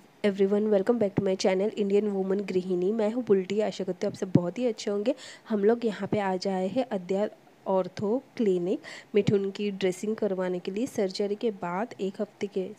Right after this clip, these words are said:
surgery के एक हफ्ते के बाद मिठुन की dressing करवानी होती है,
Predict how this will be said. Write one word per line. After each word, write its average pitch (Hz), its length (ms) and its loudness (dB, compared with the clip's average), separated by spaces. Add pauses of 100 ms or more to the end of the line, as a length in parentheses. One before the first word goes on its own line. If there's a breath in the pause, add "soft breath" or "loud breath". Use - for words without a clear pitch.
surgery 202 340 -4
के 233 140 -10
एक 196 260 -2
हफ्ते 196 240 -8
के 196 140 0
बाद 190 260 -2
मिठुन 220 260 -2
की 196 140 -8
dressing 196 360 -6
करवानी 185 360 -4
होती 190 240 -6
है, 254 140 0